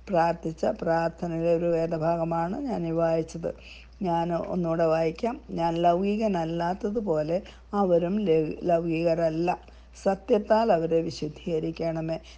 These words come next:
നിന്റെ വചനം സത്യമാകുന്നു." പ്രിയമുള്ളവരെ, നാം കർത്താവായ യേശുക്രിസ്തുവിൻ്റെ വിലയേറിയ രക്തത്താലും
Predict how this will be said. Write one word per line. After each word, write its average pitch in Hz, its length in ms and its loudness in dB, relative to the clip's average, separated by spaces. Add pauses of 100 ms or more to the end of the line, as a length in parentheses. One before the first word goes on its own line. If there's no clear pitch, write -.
(160)
നിന്റെ 226 360 4
വചനം 170 400 0
സത്യമാകുന്നു." 165 1000 -4 (400)
പ്രിയമുള്ളവരെ, 165 680 0 (360)
നാം 185 180 -2
കർത്താവായ 185 760 4 (120)
യേശുക്രിസ്തുവിൻ്റെ 170 840 0
വിലയേറിയ 190 680 0
രക്തത്താലും 165 760 -2